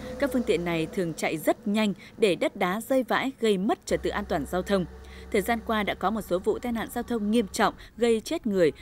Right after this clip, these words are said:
liên quan đến xe ô tô chở quá tải trọng. Thống kê, trong sáu tháng đầu năm hai nghìn không trăm mười chín, lực lượng chức năng toàn tỉnh đã xử lý gần sáu trăm ba mươi trường hợp xe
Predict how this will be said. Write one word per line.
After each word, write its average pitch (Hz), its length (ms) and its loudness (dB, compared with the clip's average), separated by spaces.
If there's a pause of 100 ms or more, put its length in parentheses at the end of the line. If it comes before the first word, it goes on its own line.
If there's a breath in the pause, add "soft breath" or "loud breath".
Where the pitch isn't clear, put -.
(100 loud breath)
liên 254 220 2
quan 240 380 0
đến 165 220 0
xe 247 140 -4
ô 185 120 0
tô 190 300 2 (160 loud breath)
chở 180 200 0
quá 156 260 -2
tải 185 180 -2
trọng. 170 260 -2 (680 soft breath)
Thống 214 140 2
kê, 240 260 4
trong 208 340 -2
sáu 175 220 0
tháng 185 340 -4
đầu 208 120 2
năm 214 160 -2
hai 214 120 -2
nghìn 180 200 -2
không 202 220 -4
trăm 196 180 -4
mười 160 80 -2
chín, 170 300 0 (240 loud breath)
lực 233 140 2
lượng 196 240 0
chức - 220 -4
năng 214 260 -2
toàn 170 220 0
tỉnh 180 200 2 (220 loud breath)
đã 220 120 2
xử 214 160 0
lý 185 240 -2
gần 208 240 2
sáu 170 260 -4
trăm 262 300 -2
ba 247 100 -2
mươi 233 140 -2
trường 175 200 -2
hợp 165 220 -2 (180 loud breath)
xe 208 300 -2